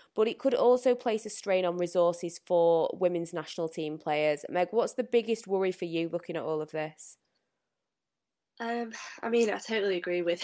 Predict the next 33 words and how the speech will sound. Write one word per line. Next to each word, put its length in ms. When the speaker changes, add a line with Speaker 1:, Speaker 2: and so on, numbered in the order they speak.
Speaker 2:
<laughs> 60
everything 300
you 100
guys 240
have 80
just 240
said. 320
I 60
think 340
it's, 420
like, 340
I 60
think 260
it's 380
insane. 600
Um, 460
but 100
I 40
think 260
as 140
well, 160
like, 160
specifically 720
with 240
the 80
women's 380
game, 440
it's, 280
it's 220
worrying 320
to 120
me 160
that, 220